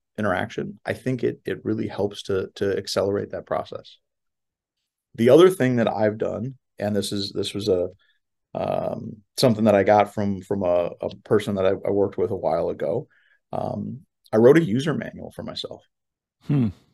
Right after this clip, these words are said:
Speaker 1: And I shared that document with, with everybody in the organization. And, um, it's, it's funny. I shared it with some, with, with everybody, and,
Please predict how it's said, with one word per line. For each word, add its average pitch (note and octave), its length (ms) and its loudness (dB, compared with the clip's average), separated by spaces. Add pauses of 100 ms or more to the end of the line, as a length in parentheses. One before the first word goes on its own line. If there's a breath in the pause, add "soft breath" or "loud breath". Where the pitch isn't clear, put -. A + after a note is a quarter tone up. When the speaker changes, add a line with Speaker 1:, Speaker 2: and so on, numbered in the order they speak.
(360)
Speaker 1:
And A2+ 380 2 (540)
I A2+ 40 -2
shared C#3+ 400 4
that A#2+ 180 6
document G#2 600 -2
with, G2 220 -8 (140)
with G#2 180 -8
everybody G2+ 440 -2
in G2 80 -8
the G2 80 -6
organization. G2 880 -4
And, G2+ 360 0 (480 soft breath)
um, G2 540 -4 (1200)
it's, - 280 -2
it's - 180 0
funny. C#3+ 380 6
I G#2 60 4
shared C3+ 280 6
it B2+ 60 6
with G#2+ 140 0
some, G2+ 280 -6
with, A2 220 -4
with A2+ 140 0
everybody, G2+ 460 2
and, G2 160 -8